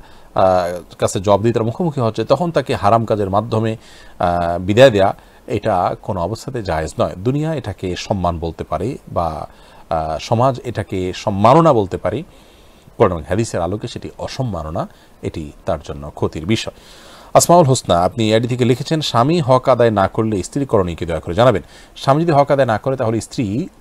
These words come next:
<clears throat> প্রথমত হক আদায়ের জন্য যত রকমের প্রেশার আছে সেটা দিতে পারেন, সামাজিক, পারিবারিক, আইনি সব ধরনের প্রেশার দিতে পারেন।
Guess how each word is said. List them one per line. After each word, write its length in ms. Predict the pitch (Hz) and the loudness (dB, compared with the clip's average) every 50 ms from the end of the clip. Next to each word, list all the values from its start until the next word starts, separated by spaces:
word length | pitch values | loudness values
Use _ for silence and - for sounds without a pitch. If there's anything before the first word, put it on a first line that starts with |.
| _ - | _ -4
<clears throat> 340 | 139 131 127 98 80 - - | -2 -2 -2 -4 -6 -2 0
প্রথমত 420 | 123 117 - 151 135 131 123 - | 0 2 2 0 0 0 0 0
হক 300 | 131 120 113 110 - 107 | 0 0 0 -2 -2 0
আদায়ের 260 | 101 95 107 113 107 | 0 2 2 2 0
জন্য 300 | 101 113 110 113 117 110 | 0 -2 -2 -2 -2 -2
যত 120 | 101 92 90 | -2 -4 -4
রকমের 220 | 87 82 90 87 | -4 -6 -8 -8
প্রেশার 320 | - - 95 - - 113 | -6 -6 -6 -4 -2 -4
আছে 160 | 110 - - 104 | -4 -4 -6 -8
সেটা 160 | - 120 110 | -8 -6 -4
দিতে 220 | 104 113 104 113 | -4 -2 -2 0
পারেন, 220 | - 113 110 110 104 | 2 2 2 2 0
সামাজিক, 460 | - - 101 101 101 95 107 107 - - | -2 -2 -2 -2 0 0 -2 -4 -2 0
পারিবারিক, 460 | 104 95 98 98 101 98 95 - - | 0 0 0 0 -2 -2 -2 -2 -2
আইনি 280 | 92 95 98 98 98 | -2 -2 -2 -2 -4
সব 200 | 92 - 101 90 | -4 -6 -6 -4
ধরনের 140 | 95 92 92 | -4 -6 -6
প্রেশার 260 | - - - - 95 | -6 -8 -6 -6 -4
দিতে 200 | 90 104 98 117 | -4 -4 -4 2
পারেন। 240 | 98 117 113 113 110 | 4 4 4 4 2